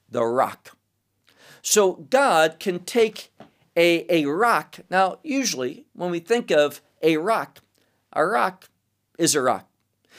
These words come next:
You can throw things at it, you can, can beat it, but it usually stays a rock, or you can break it into pieces. But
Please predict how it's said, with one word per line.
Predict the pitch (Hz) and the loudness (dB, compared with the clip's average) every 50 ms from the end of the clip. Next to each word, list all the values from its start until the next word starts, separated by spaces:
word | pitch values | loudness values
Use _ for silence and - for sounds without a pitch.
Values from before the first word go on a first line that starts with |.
| - - | -14 -6
You | 156 185 185 | -2 -2 -2
can | 185 - 160 135 117 | 0 0 -4 -4 -4
throw | - - - - - 135 170 196 226 233 254 240 | -8 -16 -16 -14 -6 0 2 2 2 2 -2 -6
things | - - 240 233 226 226 180 202 | -6 -6 -4 -4 -4 -4 -4 -2
at | 226 226 226 226 226 | 2 2 2 2 2
it, | 226 214 170 | 0 -2 -2
you | 170 156 139 | -4 -6 -6
can, | - - 151 135 131 127 123 - | -6 -4 -4 -4 -4 -4 -6 -8
can | - - 143 127 127 | -6 -6 -4 -4 -4
beat | 120 - 190 208 220 220 | -4 -2 0 0 0 0
it, | 226 190 - | -2 -4 -2
but | 196 190 170 - - | -4 -4 -6 -6 -12
it | - - 190 | -10 -10 -8
usually | 196 180 214 262 254 233 202 175 156 - - - | -8 -8 -10 -10 -6 -2 -2 -2 -2 -2 -4 -6
stays | - - - - 220 214 214 - | -6 -4 0 2 2 2 2 0
a | 175 147 | -4 -2
rock, | 135 143 160 190 - 196 - | 0 2 2 2 0 -2 -4
or | 175 160 147 151 175 208 214 _ _ _ _ _ _ | -4 -2 -2 -2 -2 -6 -8 _ _ _ _ _ _
you | - 175 | -12 -8
can | - 170 160 147 | -2 -2 -2 -2
break | - 143 147 147 139 175 | 0 0 0 2 2 0
it | 170 | -2
into | 156 160 160 - 180 | -2 -2 -6 -8 -10
pieces. | - - - - 240 240 - 110 107 - - - - - - | -8 -6 -4 -4 -4 -4 -6 -8 -8 -12 -14 -16 -20 -20 -8
But | 135 139 226 190 147 - - | -2 2 2 2 2 0 -6